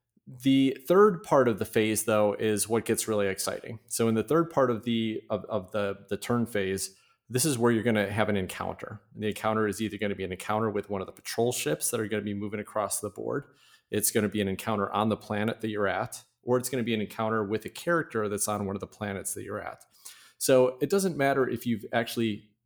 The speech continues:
picked something up that turn or made a delivery that turn, you can always do something on your turn. There's always something fun and exciting.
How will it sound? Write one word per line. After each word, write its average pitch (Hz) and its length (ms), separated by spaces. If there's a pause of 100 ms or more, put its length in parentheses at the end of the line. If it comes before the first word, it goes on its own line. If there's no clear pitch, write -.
picked 151 220
something 123 320
up 120 140
that 110 180
turn 113 260
or 110 160
made 113 220
a 101 40
delivery 127 420
that 107 220
turn, 110 360 (420)
you 120 140
can 117 160
always 123 560
do 117 320
something 107 420
on 101 120
your 90 100
turn. 101 240
There's 95 160
always 131 200
something 113 360
fun 104 200
and 98 100
exciting. 104 480